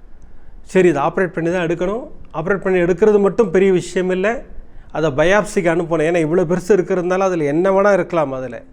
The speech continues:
நம்ம அதை பயாப்சிக்கு அனுப்பிச்சு அந்த டெஸ்ட்டு நமக்கு நெகட்டிவ்னு வரணும். இவ்வளவு நடக்கணும்னாங்க. சகோதரி போய் பிடித்து கொண்ட இடம் பாபாவின் பாதங்கள்.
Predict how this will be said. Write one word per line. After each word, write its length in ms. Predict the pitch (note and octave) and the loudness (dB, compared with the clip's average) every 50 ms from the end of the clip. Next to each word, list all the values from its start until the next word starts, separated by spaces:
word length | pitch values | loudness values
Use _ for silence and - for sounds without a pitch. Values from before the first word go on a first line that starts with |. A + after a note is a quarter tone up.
| - - - - - - - - - - - - - - - - - - | -20 -20 -20 -20 -20 -20 -20 -20 -20 -20 -20 -20 -20 -20 -18 -18 -10 -6
நம்ம 200 | D3 D3+ E3 F3+ | -4 -2 -2 -2
அதை 160 | F3 D3+ C3+ | -2 -4 -4
பயாப்சிக்கு 560 | A#2 C3+ D3+ E3 F3 F3+ F3+ - - D3+ D3 | -2 -2 0 0 -2 -2 -6 -8 -6 -4 -2
அனுப்பிச்சு 440 | C#3+ D#3 E3+ D#3+ - A3+ A3 - - | -2 -2 -4 -4 -4 -4 -4 -4 -6
அந்த 320 | - - C#3 D#3 D3+ D3+ D3+ - | -8 -6 -4 -4 -4 -4 -4 -4
டெஸ்ட்டு 340 | F3+ F3+ F3+ - - G#3+ | -4 -6 -4 0 0 0
நமக்கு 340 | G3+ E3+ D3+ D3+ D#3 D3+ E3+ | 2 2 0 -2 -4 -4 -4
நெகட்டிவ்னு 520 | D3 C#3+ C#3 C#3 D3+ C3 D3+ D3+ D3 D3 C3+ B2+ | -4 -2 -2 -2 -2 0 -2 -2 -2 -2 -4 -4
வரணும். 320 | A#2+ - A#2+ B2 A#2 G#2+ A2+ - - - - - - - - - - - - - - | -4 -6 -6 -8 -8 -10 -12 -14 -16 -16 -18 -20 -20 -14 -14 -14 -12 -12 -14 -12 -6
இவ்வளவு 360 | C3+ C#3+ D3 D#3+ E3 D#3 D3+ | -2 0 0 0 0 0 -2
நடக்கணும்னாங்க. 920 | C#3+ B2+ C3 C3 - D3 C#3 C3+ C3+ B2+ B2 B2+ C3 B2+ C3 C#3+ E3+ G3 G3 - - - - - - - - | -4 -6 -8 -10 -10 -10 -8 -8 -8 -10 -10 -10 -12 -12 -12 -12 -14 -14 -16 -20 -20 -20 -20 -20 -18 -10 -10
சகோதரி 560 | - - F3 D#3+ D#3+ F#3+ G#3 G#3+ G#3 G3+ F3+ | -4 -2 0 0 2 2 2 4 2 2 0
போய் 280 | - - G3+ G#3 A3 | 0 0 0 0 0
பிடித்து 460 | F3 - - F#3+ F#3+ A3 - - G#3+ - | -2 -2 -2 -2 -2 0 2 0 0 2
கொண்ட 260 | G3+ G3 F#3+ F#3 F#3 | 2 0 2 2 0
இடம் 360 | F#3 F#3 G3 G#3+ A3+ G#3 D#3+ | 2 2 0 -2 -2 0 2
பாபாவின் 520 | D#3 E3 E3+ F3+ F3 E3+ E3 E3 D#3 C#3 - - | 2 2 4 4 2 2 2 -2 -6 -8 -8 -10
பாதங்கள். 500 | C#3 C#3 B2+ A#2+ A#2 A#2 G#2 - - | -10 -8 -8 -8 -10 -12 -14 -16 -16